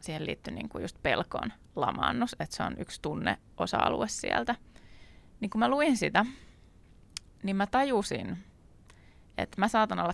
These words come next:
tälläkin hetkellä vähän lamaantunut. Ja se on itse asiassa helvetin pelottavaa. Ja, pff, no,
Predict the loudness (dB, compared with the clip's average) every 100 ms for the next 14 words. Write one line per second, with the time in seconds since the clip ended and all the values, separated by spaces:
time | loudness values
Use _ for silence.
0 | 4 4 4 2 -4 -4 -4 -6 -6 -6
1 | -4 -2 -2 -2 -4 -6 -10 -14 -20 -20
2 | -20 -20 -20 -20 -20 -10 0 2 2 0
3 | -4 -4 -4 -4 -4 -2 -2 -2 -4 -8
4 | -4 -4 -4 -10 -20 -20 -20 -20 -20 -20
5 | -20 -20 -20 -2 8 8 8 0 -20 -20
6 | -20 -20 0 0 0 -14 -16 -12 -10 -8
7 | -10 -10 0 6